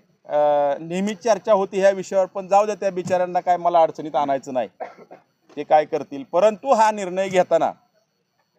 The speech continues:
मी आपल्याला आवर्जून सांगतो या ठिकाणी की आमच्या घरातल्या सर्वात ज्येष्ठ भगिनी ज्या आहेत, आदरणीय पद्मजाताई भोसले, यांना मी याची कल्पना दिली आणि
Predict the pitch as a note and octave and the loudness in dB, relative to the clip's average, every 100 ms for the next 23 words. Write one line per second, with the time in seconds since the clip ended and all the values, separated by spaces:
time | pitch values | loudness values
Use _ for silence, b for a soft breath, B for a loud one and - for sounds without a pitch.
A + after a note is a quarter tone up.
0 | _ C#3+ E3+ F#3+ F#3+ F#3+ E3 G3 F#3+ A#3 | _ -2 -2 0 2 4 4 2 -4 -4
1 | G3 D#3+ - B2+ A2+ A2+ G2+ G2 _ _ | -2 -2 -4 -8 -8 -14 -20 -20 _ _
2 | _ _ _ _ E3 F3+ F3+ A#3 G#3 G#3 | _ _ _ _ 2 2 2 2 4 4
3 | G#3 G#3 G3+ G3 A3+ F3+ G#3+ - G#3 F#3 | 2 0 2 6 4 4 -4 -4 -4 -2
4 | F#3 G3 G3 G3 D3 A2+ _ _ _ _ | -2 -4 2 4 4 0 _ _ _ _
5 | _ _ - D#3 E3+ F3+ F#3 F3 E3 - | _ _ -4 0 0 0 -2 -2 -2 -6
6 | _ _ _ _ _ _ _ E3 E3 E3+ | _ _ _ _ _ _ _ -4 0 0
7 | D#3+ E3 E3+ D#3+ E3+ - B2 E2+ - _ | 0 0 0 0 -4 -6 -12 -12 -20 _
8 | _ C#3 F3 F#3 G#3+ G#3+ G#3 F3 F#3+ G3+ | _ -4 -4 0 0 0 -4 -4 -4 -4
9 | F3 F3 F3 D#3+ D#3 D3 G2 _ _ _ | -2 0 0 -2 -4 -6 -8 _ _ _
10 | _ _ _ _ _ _ _ C#3+ G3 A3 | _ _ _ _ _ _ _ -6 -2 -4
11 | A3 | -4